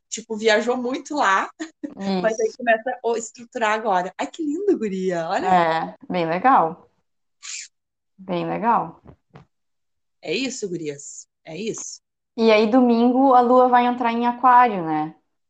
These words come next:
Speaker 2: Que é o dia
Speaker 1: É.
Speaker 2: do nosso ritual.
Speaker 1: Deixa eu ver aqui. Que hora que ela entra? Vocês viram que a, a Alice dormiu, né? Ela não tá mais dando o ar dela.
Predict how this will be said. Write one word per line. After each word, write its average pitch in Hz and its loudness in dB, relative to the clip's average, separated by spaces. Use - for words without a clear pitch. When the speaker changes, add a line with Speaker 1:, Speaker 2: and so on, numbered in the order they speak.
Speaker 2:
Que - -10
é 175 -2
o 170 -2
dia 175 -4
Speaker 1:
É. - 2
Speaker 2:
do 170 -4
nosso 170 -4
ritual. 170 0
Speaker 1:
Deixa 156 -20
eu 156 -18
ver 156 -12
aqui. - -20
Que - -20
hora - -14
que - -20
ela 165 -18
entra? 160 -20
Vocês 202 -6
viram 190 -6
que 220 -10
a, 214 -8
a 196 -4
Alice 196 -10
dormiu, 233 -6
né? 160 -10
Ela 165 -14
não 175 -14
tá 175 -14
mais 160 -8
dando 175 -12
o 180 -10
ar 165 -10
dela. 196 -12